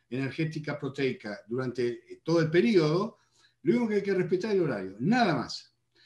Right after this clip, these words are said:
Y el otro comentario que quería hacer vinculado a este tema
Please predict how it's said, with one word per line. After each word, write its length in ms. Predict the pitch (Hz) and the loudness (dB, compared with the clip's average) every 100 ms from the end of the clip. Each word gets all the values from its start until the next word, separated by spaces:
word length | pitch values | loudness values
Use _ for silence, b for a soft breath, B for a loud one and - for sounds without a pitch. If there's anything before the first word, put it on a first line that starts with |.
| b b | b b
Y 100 | 170 | 2
el 80 | 254 | 2
otro 240 | 302 269 | 0 0
comentario 520 | 220 208 185 214 202 | 0 0 0 2 4
que 120 | 175 160 | 4 4
quería 220 | 175 185 | 2 2
hacer 180 | 180 156 | 2 2
vinculado 380 | 147 156 180 | 0 0 0
a 60 | 165 | 0
este 180 | 160 143 | -2 -4
tema 500 | 180 160 156 170 | 0 0 0 -2